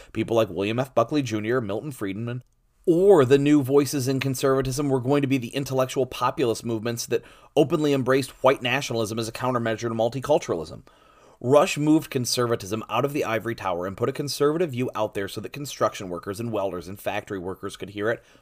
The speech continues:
understand complex issues, and make informed choices about their own policy preferences. There was no guarantee that someone like Rush was bound to arise, th-, that it was natural and organic. It wasn't. It's safe to say that nobody has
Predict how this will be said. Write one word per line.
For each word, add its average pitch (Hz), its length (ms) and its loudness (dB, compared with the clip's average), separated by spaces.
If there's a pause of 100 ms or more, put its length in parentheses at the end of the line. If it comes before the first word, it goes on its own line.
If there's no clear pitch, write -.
(100)
understand 78 400 -12
complex - 440 -10
issues, 139 340 -2 (260)
and 143 120 -4
make 160 160 4
informed 151 560 0
choices 110 440 -2
about 107 220 0
their 117 180 -4
own 101 180 -8
policy 92 360 -8
preferences. 95 640 -6 (380)
There 175 100 6
was 220 160 4
no 202 120 6
guarantee 139 480 0
that 98 120 -8
someone 120 240 -2
like 110 160 0
Rush 107 280 0
was 101 100 -8
bound 107 420 -4
to 107 100 -6
arise, 92 460 -4
th-, 85 140 -16 (160)
that 107 240 -4
it 117 80 -2
was 104 160 -8
natural 107 420 -4
and 101 100 -6
organic. 98 520 -8 (320)
It 110 100 -4
wasn't. 90 480 -2 (540)
It's 127 160 0
safe 175 260 6
to 185 100 0
say 151 180 4
that 147 160 0
nobody 135 380 2
has 127 200 0